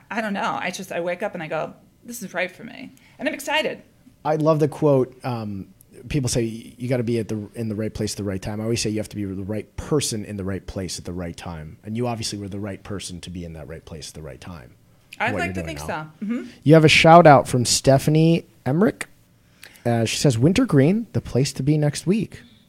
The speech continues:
Speaker 2: It's on, John was asking me to ask the date again. It looks like he's gonna hold up a love letter for me again on this
Speaker 1: Yeah,
Speaker 2: note.
Speaker 1: February
Speaker 2: Uh,
Speaker 1: twenty-one.
Speaker 2: February twenty-first.
Speaker 1: Mm-hmm.
Speaker 2: And what time is it?
Speaker 1: Six P M to eight P M.
Speaker 2: Six P M to eight P M. Okay, awesome. And then I'm gonna show this, share this other book because we love sharing book ideas. And I'm going out of town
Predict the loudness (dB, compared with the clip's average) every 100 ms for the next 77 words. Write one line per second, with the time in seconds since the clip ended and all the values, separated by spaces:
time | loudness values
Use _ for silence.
0 | _ -2 0 0 4 4 4 4 2 0
1 | -2 -2 -2 0 0 0 -2 -4 -2 -2
2 | -2 -4 -2 -2 -2 -4 -4 -4 -4 -6
3 | -14 -20 _ -10 -10 -8 -8 -8 -8 -8
4 | -8 -8 -6 -6 -6 -10 -10 -12 -12 -10
5 | -10 -8 -6 -4 -4 -2 -2 -4 -8 -10
6 | -12 -8 -4 -4 -2 -2 0 -2 -2 -2
7 | 0 -2 -4 -8 _ -16 -10 -4 -2 0
8 | 0 0 0 -2 -4 -8 -12 -10 -12 -10
9 | -6 -6 -6 -6 -6 -8 -10 -12 -10 -10
10 | -4 -2 -2 -4 -6 -12 -14 _ -18 -10
11 | -8 -6 -8 -10 -16 -8 -2 0 0 0
12 | 2 0 0 -2 0 0 -2 -4 -6 -8
13 | -14 -16 -12 -10 -8 -6 -8 -8 -10 -12
14 | -12 -10 -10 -10 -10 -8 -4 -2 -4 -8
15 | -10 -10 -10 -12